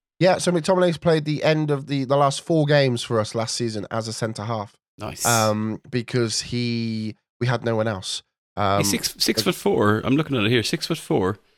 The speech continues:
Speaker 1: Mm-hmm.
Speaker 2: He's bravery sixteen. I mean, he's fast enough, he's tackling sixteen.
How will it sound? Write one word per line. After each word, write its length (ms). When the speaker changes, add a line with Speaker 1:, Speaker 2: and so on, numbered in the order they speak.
Speaker 1:
Mm-hmm. 200
Speaker 2:
He's 180
bravery 560
sixteen. 960
I 60
mean, 120
he's 220
fast 380
enough, 360
he's 160
tackling 380
sixteen. 680